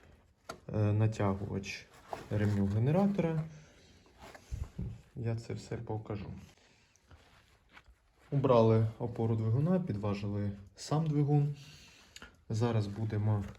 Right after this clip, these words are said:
знімати ремінь генератору. Ключиком на сімнадцять зводить так механізм. І тут є отвір, і застопоримо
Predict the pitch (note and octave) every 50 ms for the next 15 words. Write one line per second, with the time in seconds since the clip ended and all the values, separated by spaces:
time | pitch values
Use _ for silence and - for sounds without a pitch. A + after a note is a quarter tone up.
0 | - - - A2 G#2+ A2 A2+ A2+ A2+ G#2+ G#2 G2 - - G#2+ G#2 G#2+ G#2 G2+ G2
1 | F#2 F#2+ F#2+ - - - - G2+ G2 A2 A#2+ C3 D#3+ F3+ F#3 F3+ - D3+ D3 C#3+
2 | C#3+ - - - - - - - - - - - - - - - _ - - -
3 | _ _ _ _ _ _ _ _ _ _ - - - - - _ _ _ _ _
4 | _ - - _ _ - - _ - - - - A#2+ A2+ G#2+ A2 - - - -
5 | G#2+ G#2 G#2+ A2+ A2+ A2 G#2+ F#2+ F#2 - - - - - - - - - - -
6 | - - - - - B2+ A#2 A#2 A#2 A2+ G#2 G#2 G#2 - - A2+ A2+ A2 A2 A2+
7 | A#2 A#2 A2+ A2+ A2 A2 - G#2+ G#2+ A2 - C3+ C3 - - F3+ G3 A3 G#3 G3
8 | - - - - - - - - - - - - - - - - D#3+ E3 D#3+ D#3+
9 | D#3 C#3+ - - - - - - - - - - - - - A#2+ A2 A2+ A#2 A2+
10 | A2+ A2+ A2 A2 - D#3+ F3 F3 - - C3+ B2+ A#2+ - - - - - C#3 C3+
11 | C3+ C3+ C3 C3+ - - - - - - G#2+ G#2 A#2 A2+ - - - C3 A#2+ A#2
12 | B2 A2+ G#2+ G2 F#2 F#2 F#2+